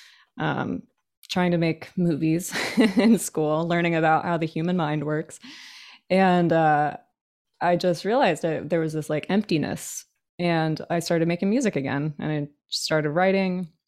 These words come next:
um, and, uh, after I graduated, I realized, like, "Oh, this is, this is actually the one thing I can't live without." Like, I actually can't, if I stop making music, I become very, very unhealthy. Um, and I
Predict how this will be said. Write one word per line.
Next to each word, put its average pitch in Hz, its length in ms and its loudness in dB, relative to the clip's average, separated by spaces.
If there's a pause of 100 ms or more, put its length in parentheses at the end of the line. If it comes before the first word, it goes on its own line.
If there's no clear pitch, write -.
(760)
um, 160 460 -4 (600)
and, 170 460 0
uh, 165 420 -2 (880)
after 180 240 0
I 170 80 4
graduated, 165 580 2
I 156 60 0
realized, 170 580 0
like, 170 160 -4
"Oh, 175 200 2
this 180 200 -2
is, 220 320 -4
this 202 140 0
is 190 80 -2
actually 165 420 0
the 160 80 0
one 156 160 0
thing - 160 -6
I 151 100 -2
can't - 320 -4 (160)
live 165 200 2
without." 147 460 -2
Like, 165 120 -2
I 165 120 4
actually 165 400 0
can't, 156 500 -6 (420)
if 175 140 0
I 175 80 2
stop 170 260 0
making 165 280 -2
music, 156 280 -2
I 160 100 2
become 156 320 -4
very, 156 300 0
very 139 180 0
unhealthy. 160 600 -4 (520)
Um, 151 360 -2
and 175 120 4
I 165 180 2